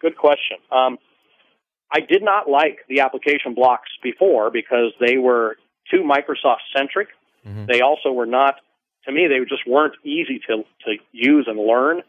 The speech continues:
Speaker 1: at the very beginning. They've gotten better in that respect. Now the data access layer in the enterprise application block does support, you know, the, uh, Microsoft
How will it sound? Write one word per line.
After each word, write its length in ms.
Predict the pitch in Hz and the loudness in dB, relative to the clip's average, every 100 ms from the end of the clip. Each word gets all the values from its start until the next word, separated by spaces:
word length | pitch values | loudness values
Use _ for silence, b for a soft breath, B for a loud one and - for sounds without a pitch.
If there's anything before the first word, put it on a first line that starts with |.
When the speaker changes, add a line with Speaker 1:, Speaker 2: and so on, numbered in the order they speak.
| _ _ _ | _ _ _
Speaker 1:
at 120 | 120 | -6
the 60 | 117 | 0
very 200 | 131 135 | 0 0
beginning. 300 | 123 135 143 | 0 -2 0
They've 180 | 113 - | -2 0
gotten 380 | 135 139 165 117 _ | 0 0 -2 -10 _
better 360 | 110 123 185 196 160 | -4 0 -2 -4 -4
in 100 | 160 | -2
that 140 | - | -2
respect. 480 | 165 - 170 185 - _ _ _ - | -4 -2 0 0 -4 _ _ _ -4
Now 240 | 127 165 | 0 0
the 60 | 139 | 0
data 200 | 139 131 | 0 2
access 340 | 131 - 139 - | 0 -2 -8 -2
layer 240 | 127 120 | 0 0
in 100 | 123 | 2
the 80 | 147 | 0
enterprise 400 | 139 - 127 123 | 0 2 0 2
application 480 | 127 123 127 131 123 | -2 -2 -2 -4 0
block 220 | 123 117 - | 0 0 -2
does 260 | 113 131 185 | -2 0 -2
support, 400 | - - 127 135 - _ - | -8 -2 0 0 -4 _ -6
you 100 | 120 | -2
know, 200 | 107 110 | -2 -2
the, 240 | 110 107 | 0 0
uh, 120 | 101 | 0
Microsoft 600 | 110 120 135 - 131 127 | 0 0 -2 0 0 0